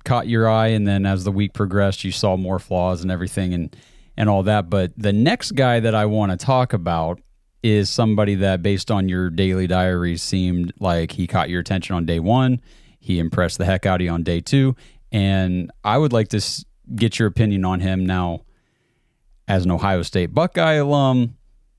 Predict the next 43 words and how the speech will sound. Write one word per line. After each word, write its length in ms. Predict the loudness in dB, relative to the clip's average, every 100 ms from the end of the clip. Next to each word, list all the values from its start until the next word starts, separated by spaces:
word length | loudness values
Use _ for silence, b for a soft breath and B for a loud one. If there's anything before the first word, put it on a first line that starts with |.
| -4
I 120 | 0
don't 240 | 0 -4 -8
always, 560 | -2 0 0 -2 -4 -6
uh, 260 | -6 -6 -10 -14 -20 -20
like 360 | -6 -2 0 0
these 220 | 0 2
Michigan 500 | 2 2 0 -4 -4
kids, 340 | 0 2 2 -2
but 400 | 0 2 2 0
you 100 | 0
know 140 | 2
what 100 | 2
I 40 |
mean? 240 | 2 2 2
After 260 | 2 0
they 140 | 0 2
get 140 | 4
out 140 | 4 2
of 60 |
college, 320 | 2 2 2
they 100 | 0
go 120 | 2 2
to 40 |
the 120 | 4
N 80 | 2
F 120 | 2
L. 140 | 2 2
If 80 |
they 100 | 2
become 300 | 2 2 2
a 40 | 2
Cleveland 340 | 2 2 2
Brown, 340 | 2 2 0 -4 -12 -20 -20 -4
I'm 220 | 2 4
all 260 | 4 4 0
in. 200 | -2 -4
So 360 | -2 0 0 0
talk 220 | -2 0
to 60 |
me 80 | 0
about 260 | 2 2 2
Roman 360 | 2 2 2
Wilson. 600 | 2 0 0 -6 -10 -12